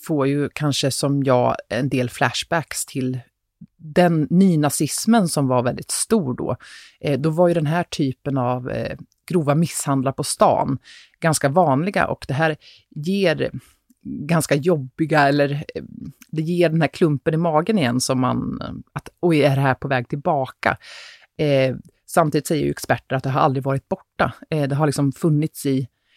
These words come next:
i decennier och bara blossat upp på ny, i nya former hela tiden. Det här är kanske ytterligare en ny form. Så att, eh, det är ju obehagligt att se att, att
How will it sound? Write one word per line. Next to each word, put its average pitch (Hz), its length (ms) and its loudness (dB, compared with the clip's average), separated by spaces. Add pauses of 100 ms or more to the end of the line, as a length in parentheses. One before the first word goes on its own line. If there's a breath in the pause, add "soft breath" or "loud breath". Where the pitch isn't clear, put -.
(180)
i 139 300 0
decennier 151 960 2
och 139 60 0
bara 131 180 4
blossat - 340 -4
upp - 420 -4
på 160 80 2
ny, 156 260 0
i 156 120 2
nya 160 360 2
former 175 460 0
hela 120 200 -2
tiden. 123 440 -2
Det 135 60 2
här 131 200 0
är 131 40 -2
kanske 127 300 -4
ytterligare 151 540 -2
en 139 120 0
ny 127 200 0
form. - 420 -6 (720 loud breath)
Så - 140 -2
att, - 200 -2
eh, 143 220 0 (760 loud breath)
det 156 260 0
är 180 120 6
ju 196 420 -2
obehagligt 143 560 -2
att 156 60 -4
se - 280 -4
att, - 260 -6 (100)
att - 140 -10